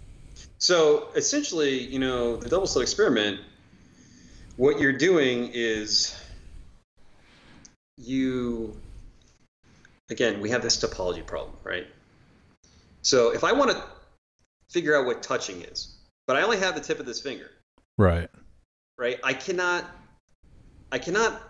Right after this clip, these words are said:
Speaker 1: investigate touching the tip of this finger with the tip of this finger. It's impossible. I have to touch something else,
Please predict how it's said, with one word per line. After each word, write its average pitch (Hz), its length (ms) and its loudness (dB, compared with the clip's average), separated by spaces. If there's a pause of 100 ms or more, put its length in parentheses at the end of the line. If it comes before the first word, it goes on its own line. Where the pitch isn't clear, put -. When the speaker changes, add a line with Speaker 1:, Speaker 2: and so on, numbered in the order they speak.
(180)
Speaker 1:
investigate 139 760 0
touching 98 560 -4 (240)
the 113 80 -8
tip 147 200 -2
of 131 80 0
this 120 120 -4
finger 113 280 -2
with 104 180 -2
the - 60 -14
tip 95 160 -8
of 87 60 -12
this 87 120 -10
finger. - 300 -14 (600)
It's - 100 0
impossible. 131 500 2 (680)
I 127 80 0
have 165 140 0
to 160 60 -2
touch 147 220 -2
something 117 380 -6
else, - 360 -12